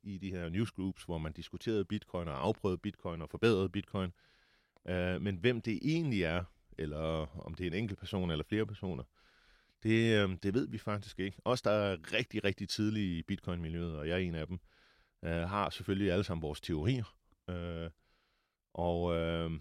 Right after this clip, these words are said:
men, øh, men ingen kan sige med sikkerhed, hvem Satoshi var. Og det er jo i virkeligheden måske heller ikke så vigtigt, fordi Bitcoin i sig selv, øh,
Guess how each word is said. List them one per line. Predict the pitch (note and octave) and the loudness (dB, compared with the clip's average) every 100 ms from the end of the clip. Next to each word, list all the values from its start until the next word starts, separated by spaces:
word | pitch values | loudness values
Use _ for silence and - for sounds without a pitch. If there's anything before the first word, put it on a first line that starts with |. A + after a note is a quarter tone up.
| D2 _ - | -8 _ -8
men, | E2+ E2+ | -6 -4
øh, | D#2+ D#2 | -4 -4
men | D#2+ | -2
ingen | F2 G#2 | -2 -2
kan | G#2 F2 E2+ D2+ F2 | 0 0 0 -4 -12
sige | - G2 | -6 -2
med | F#2+ | -2
sikkerhed, | - F2+ G2+ F2+ | -2 0 0 0
hvem | E2 D#2+ - | -2 -6 -8
Satoshi | E2+ - F2 - | -10 -8 -8 -6
var. | D#2 | -4
Og | D#2+ E2+ | -2 2
det | |
er | G2 | 2
jo | G2 | 2
i | |
virkeligheden | F2 F#2+ G#2+ G#2 G2+ D#2+ C#2+ _ | -2 -4 -2 -2 -2 -6 -8 _
måske | - F2 F2 | -12 -6 -2
heller | F2 D#2 | 0 -2
ikke | D#2+ | -2
så | E2 | -2
vigtigt, | A#2 - - - | -2 -2 -8 -12
fordi | - F2 F2+ | -8 -6 -4
Bitcoin | - A2+ - F#2+ E2 - _ _ _ _ - | -4 -6 -2 -2 -2 -8 _ _ _ _ -8
i | B2+ | -6
sig | - G2+ | -2 -2
selv, | - B2 A#2+ _ _ _ _ - | 2 2 0 _ _ _ _ -12
øh, | C#2 F#2 F2+ F2 E2 | -6 -2 -2 -2 -4